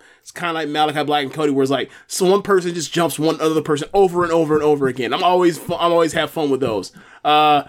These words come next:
but yeah, um, I think this match should be good. I think this match should be good. Um, you know, Nyla has, has had plenty of good matches in big spots.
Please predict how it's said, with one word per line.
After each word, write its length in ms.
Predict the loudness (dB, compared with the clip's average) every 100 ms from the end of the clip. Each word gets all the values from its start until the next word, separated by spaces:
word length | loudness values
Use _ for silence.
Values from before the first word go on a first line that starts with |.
| -10 -20 -4
but 140 | 0
yeah, 260 | 2 0 0 0 2 4
um, 260 | 2 -2 -4 _ _ _ _ _ _ _ _ _ -20 -20 _ _ _ -6
I 80 | -4
think 200 | -2 0
this 140 | 2
match 180 | 2 2
should 220 | 0 2
be 100 | 2
good. 320 | 2 0 -2 -6 _ -4
I 60 |
think 120 | -2 0
this 60 |
match 160 | 0 0
should 160 | -2 -4
be 100 | 0
good. 400 | 0 0 -2 -8 -6
Um, 640 | 0 2 4 2 2 2
you 100 | 2
know, 100 | 2
Nyla 320 | 2 2 2 2
has, 160 | 0 -4 -6
has 160 | -2 0
had 220 | 0 -2
plenty 260 | -2 2 2
of 80 | 2
good 120 | 2
matches 320 | 2 0 0
in 200 | 2 2
big 180 | 2 -2
spots. 500 | -2 -2 -2 -4